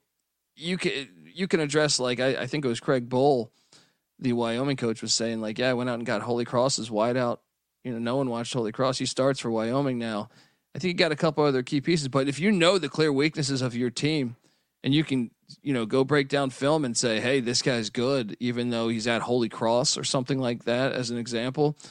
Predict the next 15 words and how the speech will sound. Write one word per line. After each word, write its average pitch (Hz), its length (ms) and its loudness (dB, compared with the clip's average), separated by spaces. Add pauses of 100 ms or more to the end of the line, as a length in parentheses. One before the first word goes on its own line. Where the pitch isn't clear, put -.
(360)
Whereas, 135 360 4
uh, 131 420 0
as, 131 360 0 (160)
uh, 82 160 -10 (100)
the 135 140 2
other 175 140 4
side 131 200 2
of 127 60 -2
that 117 180 -4
coin 123 320 -2
is, 120 140 -4
like, 113 180 -2
if 113 120 -10
you're 139 100 0
just, 135 320 0